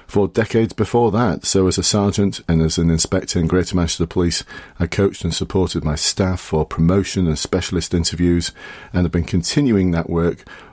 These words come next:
all the way through my career. And I'm gonna share with you some of what I've learnt over those years. So pin your ears back, folks,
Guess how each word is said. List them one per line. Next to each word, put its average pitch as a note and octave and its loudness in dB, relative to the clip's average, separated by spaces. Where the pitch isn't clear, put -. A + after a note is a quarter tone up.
all G#2 2
the F#2+ 2
way F2 -2
through E2 -4
my D#2 -2
career. D2+ -2
And E2 2
I'm E2 0
gonna D#2+ 0
share G2+ 0
with E2+ -2
you E2 0
some F#2 0
of D#2 -4
what E2 -2
I've D#2+ 0
learnt D#2+ 0
over D#2+ 0
those D2+ -2
years. C#2+ -4
So F#2+ 0
pin C3 0
your G#2+ 4
ears G2 4
back, G2 -2
folks, - -2